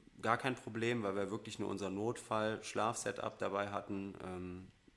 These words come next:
das hat alles gepasst. Und das Bepacken ist immer unterschiedlich. Also je nachdem,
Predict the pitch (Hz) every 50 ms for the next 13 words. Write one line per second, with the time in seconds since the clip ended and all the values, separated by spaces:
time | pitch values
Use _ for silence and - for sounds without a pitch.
0 | _ - - 95 92 - 92 85 92 92 - - 92 - - 90 90 92 - -
1 | - - - - 101 101 101 98 - - 98 - - 104 - - 113 117 - 110
2 | 98 90 - 95 92 82 80 87 85 87 85 - - - 90 - 98 87 - 85
3 | 92 92 98 98 101 107 104 98 98 - 101 104 104 104 104 104